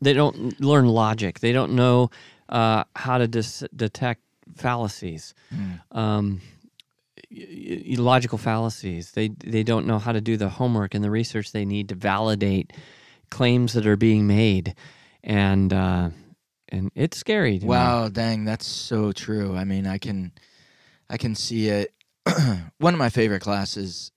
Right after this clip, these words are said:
Speaker 2: in high school that I ever took was called, um, Contemporary Affairs. And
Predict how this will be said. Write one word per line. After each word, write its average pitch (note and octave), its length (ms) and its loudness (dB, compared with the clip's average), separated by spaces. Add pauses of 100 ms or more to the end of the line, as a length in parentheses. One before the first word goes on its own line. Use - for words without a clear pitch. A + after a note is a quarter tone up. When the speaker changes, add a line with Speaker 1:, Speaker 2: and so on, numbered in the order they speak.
Speaker 2:
in F#2+ 140 -6
high F#2 200 -6
school F#2 280 -8
that F#2 140 -6
I F2+ 140 -6
ever F#2 160 -8
took F#2 320 -8
was F2+ 560 -10 (100)
called, F2 480 -8
um, F2 260 -14 (440)
Contemporary G2+ 760 -2
Affairs. F2 600 -8 (800)
And G#2 440 -2